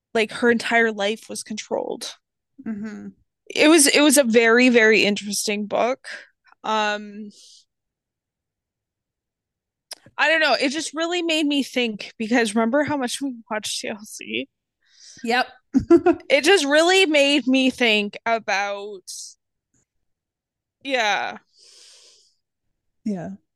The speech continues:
Speaker 1: And I'm also still watching Sister Wives. Like, I'm watching Sister Wives unfold.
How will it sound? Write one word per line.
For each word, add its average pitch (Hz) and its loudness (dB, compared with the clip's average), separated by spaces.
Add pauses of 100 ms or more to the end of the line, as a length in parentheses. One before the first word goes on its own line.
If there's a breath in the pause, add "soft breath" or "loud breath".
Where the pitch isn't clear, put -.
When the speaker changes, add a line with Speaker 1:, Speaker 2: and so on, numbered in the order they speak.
(380)
Speaker 1:
And 269 -4
I'm 285 -2
also 285 -2
still 254 -4
watching 269 -6
Sister 240 -8
Wives. 285 -2
Like, 220 -6
I'm 220 -8
watching 220 -4
Sister 233 -8
Wives 233 -2
unfold. 226 -2